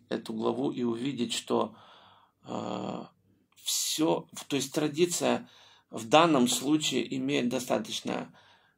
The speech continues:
э, веские основания на то, чтобы ей доверять, поскольку в каноне мы видим описание вот этих вещей.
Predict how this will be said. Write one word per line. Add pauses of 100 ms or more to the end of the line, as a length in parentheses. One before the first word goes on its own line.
(100)
э, (120)
веские
основания
на
то,
чтобы (440)
ей
доверять, (840)
поскольку
в
каноне
мы
видим (3250)
описание
вот
этих
вещей.